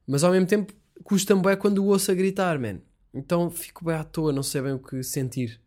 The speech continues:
sabem? Ahm,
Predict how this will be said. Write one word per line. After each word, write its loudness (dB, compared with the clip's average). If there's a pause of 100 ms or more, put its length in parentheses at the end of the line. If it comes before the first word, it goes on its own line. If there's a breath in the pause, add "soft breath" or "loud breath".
sabem? -12 (1500)
Ahm, -4